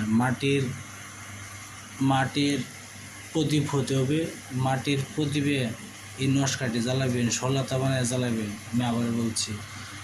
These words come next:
মাটির প্রদীপ আনবেন একটা, তার মানে জ্বলাবার জন্য মাটির বাতি আনবেন, তার মানে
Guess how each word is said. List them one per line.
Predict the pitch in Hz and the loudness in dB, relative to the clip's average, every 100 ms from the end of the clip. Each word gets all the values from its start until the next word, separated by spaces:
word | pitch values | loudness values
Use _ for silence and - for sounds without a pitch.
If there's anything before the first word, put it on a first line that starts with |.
| - | -2
মাটির | 123 131 127 143 139 | 2 2 2 0 2
প্রদীপ | 147 139 143 | 0 2 2
আনবেন | 143 135 123 127 | 4 4 4 2
একটা, | 123 - 110 | 0 -2 -2
তার | 127 | 0
মানে | 127 127 123 117 | 2 2 2 2
জ্বলাবার | 131 139 135 131 | 2 2 2 2
জন্য | 127 127 120 123 156 190 - - - - | 2 2 4 2 0 -4 -10 -14 -14 -6
মাটির | 123 131 131 135 120 - - - - - - | -2 -2 0 -2 -2 -6 -14 -14 -14 -14 -6
বাতি | 120 131 - 147 | -2 -2 0 2
আনবেন, | 139 123 127 139 165 - - - - - - - - - - | 2 2 2 0 -4 -12 -14 -14 -14 -14 -14 -16 -18 -16 -4
তার | 127 | 0
মানে | 127 123 | 2 2